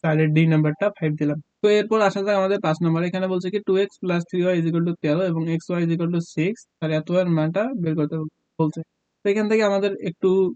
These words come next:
কঠিন এখান থেকে এক্স ওয়াই এর মান নির্ণয় করা, তবে আমরা এই সূত্র থেকে নিয়ে আসতে পারি। তো এখানে যে রাশিটা আছে, এই রাশিটাকে আমরা লিখতে পারবো কি, আহ, টু এর উপর কিউব দিতে পারি, এক্স এর উপর কিউব দিতে পারি। তাহলে আমি লিখতে পারবো হলো টু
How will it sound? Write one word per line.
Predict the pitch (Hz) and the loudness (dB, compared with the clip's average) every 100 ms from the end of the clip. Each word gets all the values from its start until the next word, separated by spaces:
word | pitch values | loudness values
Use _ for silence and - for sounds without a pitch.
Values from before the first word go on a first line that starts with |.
| - | -4
কঠিন | 185 185 185 | -2 0 0
এখান | 175 170 | 0 0
থেকে | 175 175 | 0 -2
এক্স | 160 - | -2 0
ওয়াই | 165 | 0
এর | 170 | 2
মান | 165 156 | 2 2
নির্ণয় | 160 156 151 | 2 0 -2
করা, | 170 233 - | -4 -6 -4
তবে | 170 | 0
আমরা | 170 185 | 0 0
এই | 208 185 | 0 -2
সূত্র | 185 190 196 | -2 -2 -2
থেকে | 190 180 | -2 0
নিয়ে | 165 156 | 2 2
আসতে | 156 | 0
পারি। | 156 185 247 _ _ | -2 -4 -6 _ _
তো | 175 | -4
এখানে | 180 208 | -2 -2
যে | 214 220 214 | 0 0 2
রাশিটা | 175 156 175 180 160 | 2 2 0 -2 -2
আছে, | 160 196 | -4 -4
এই | 175 | 0
রাশিটাকে | 165 180 180 | 0 0 -2
আমরা | 180 180 | 0 0
লিখতে | 170 165 175 | 0 0 -2
পারবো | 165 170 | 0 -2
কি, | 202 254 - | -2 -4 -2
আহ, | 160 156 - | -2 -2 2
টু | 196 | 2
এর | 202 | 2
উপর | 196 190 | 0 -2
কিউব | 196 185 | 0 0
দিতে | 180 170 170 | 2 2 2
পারি, | 196 | 0
এক্স | 160 - | -2 -2
এর | 170 | 0
উপর | 170 | 0
কিউব | 165 170 | 0 -2
দিতে | 165 156 | -2 -2
পারি। | 165 214 - | -4 -4 -2
তাহলে | 151 | 0
আমি | 151 160 | 2 2
লিখতে | 160 151 165 | 0 -2 -2
পারবো | 160 165 | -2 -2
হলো | 220 214 _ _ _ _ | -4 -8 _ _ _ _
টু | 190 214 | -4 -2